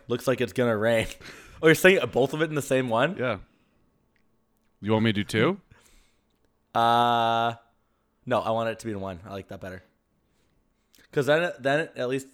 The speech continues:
Speaker 1: if she ghosts us, it lets, it's, uh, fuck it. I think it's better.
Speaker 2: <laughs> Why?
Speaker 1: She, it's 'cause she might actually just ghost us on the way to the
Speaker 2: You
Speaker 1: picture.
Speaker 2: broke
Speaker 1: That's
Speaker 2: up for a
Speaker 1: stupid.
Speaker 2: second there. You're gone, dude. You're gone.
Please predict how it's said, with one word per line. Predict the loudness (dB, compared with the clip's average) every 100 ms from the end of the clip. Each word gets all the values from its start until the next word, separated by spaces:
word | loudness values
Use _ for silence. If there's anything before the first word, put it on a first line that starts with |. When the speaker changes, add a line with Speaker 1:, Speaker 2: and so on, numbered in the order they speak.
| _ _ _ _ _ _ _ _ _ _ _ _ _ _ _ _ _
Speaker 1:
if | -14 -10
she | -6
ghosts | -4 -4 -4
us, | -6 -6
it | -10
lets, | -12 -14
it's, | -20 -20
uh, | -20 -20
fuck | -20 -20
it. | -14
I | -10
think | -10
it's | -12
better. | -16 -20 -20 _ _ _ _ _ _ _ _ _ _ _ -20 -20 _ -20 _ _ _ -18
Speaker 2:
<laughs> | -2 -2 0
Why? | -2 -2 -4
Speaker 1:
She, | -8 -14 _ _ _ _ _ _ -16
it's | -8
'cause | -4 -4
she | -2
might | 0 0
actually | 0 -4
just | -8 -8
ghost | 0 0 0
us | -6 -4
on | -6
the | -6
way | -8
to | -8 -10
the |
Speaker 2:
You |
Speaker 1:
picture. | -10 -6 -4
Speaker 2:
broke | -2
Speaker 1:
That's | -2
Speaker 2:
up | -2
for |
a | -6
Speaker 1:
stupid. | -8
Speaker 2:
second | -8
there. | -6 -8 -8 -20 _ _ _ -20 _ _ -14
You're | -10
gone, | -4 -2 0 -2
dude. | -4 -6 -8 _ _ _ _ _ _ _ _ _ _ _ _
You're | -14
gone. | -4 2 4 4 2